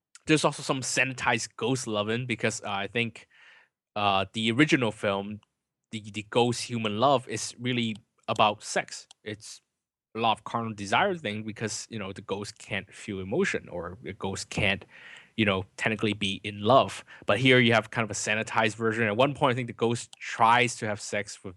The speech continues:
Lin Choi-sun, but doesn't get very far. And then there's a little bit of sexuality thrown out, but it's all kind of sanitized, um, partly because of China.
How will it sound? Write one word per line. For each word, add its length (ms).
Lin 140
Choi-sun, 520
but 200
doesn't 220
get 160
very 180
far. 360
And 100
then 160
there's 320
a 120
little 200
bit 100
of 80
sexuality 640
thrown 320
out, 400
but 240
it's 180
all 160
kind 240
of 80
sanitized, 800
um, 460
partly 240
because 180
of 80
China. 500